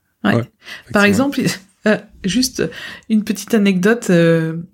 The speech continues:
Speaker 1: on a offert des, enfin, mon, un de mes neveux a reçu des Lego.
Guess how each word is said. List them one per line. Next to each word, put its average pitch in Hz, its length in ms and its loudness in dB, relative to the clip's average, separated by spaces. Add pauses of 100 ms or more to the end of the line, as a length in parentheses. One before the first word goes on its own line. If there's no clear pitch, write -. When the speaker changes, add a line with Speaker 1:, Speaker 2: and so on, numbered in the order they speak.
(360)
Speaker 1:
on 175 180 2
a 175 100 4
offert 202 280 0
des, 185 380 0
enfin, 185 180 -2
mon, 165 360 -6 (200)
un 190 80 0
de 185 40 4
mes 185 120 4
neveux 190 280 4
a 226 60 4
reçu 190 300 0
des 185 100 0
Lego. 185 540 0